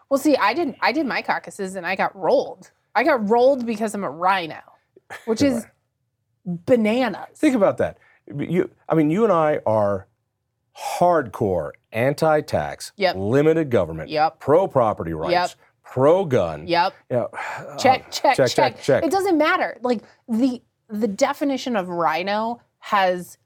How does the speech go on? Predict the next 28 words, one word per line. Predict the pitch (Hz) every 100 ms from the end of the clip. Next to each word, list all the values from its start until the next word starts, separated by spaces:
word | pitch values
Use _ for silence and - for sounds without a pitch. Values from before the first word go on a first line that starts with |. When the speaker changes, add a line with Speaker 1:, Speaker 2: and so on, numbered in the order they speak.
| _ -
Speaker 1:
absolutely | 196 196 214 190 175 190
no | 196 208 233 226
bearing | 208 208 190 185
on | 175 180
what | 175
you | 202 196 185 180
believe | - 180 170 175 170 165 _
politically, | 185 160 - - - _ _ - _ _ -
Speaker 2:
So | 180
Speaker 1:
right? | 175
Speaker 2:
I | 160 202
have, | 214 147 - -
I | 170
have | 190
Speaker 1:
Establishment-y | 165 233 226 247 220 240 220 214
rhinos. | 180 147 - - -
That's | 190 190
us. | 170 - - _ _
Speaker 2:
So | -
I've | 135 196
become | 170 156 131 120 117
a | -
fan | 95 - 110 107 104 98 -
of | 95 87
Speaker 1:
Right. | -
Speaker 2:
Christy | 180 127 -
Brown | 92 95 95 90
Burton. | 80 82 - -